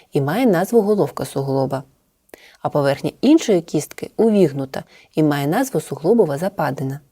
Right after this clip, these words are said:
Суглобова порожнина герметично ізольована суглобовою сумкою. В ній тиск менший за атмосферний.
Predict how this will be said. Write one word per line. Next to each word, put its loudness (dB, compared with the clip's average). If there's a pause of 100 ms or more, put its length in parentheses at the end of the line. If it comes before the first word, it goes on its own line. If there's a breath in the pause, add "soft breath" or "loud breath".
(1200 soft breath)
Суглобова 2
порожнина 0
герметично -4
ізольована -2
суглобовою 2
сумкою. -8 (460 soft breath)
В 0
ній 4
тиск 0
менший -2
за -2
атмосферний. -2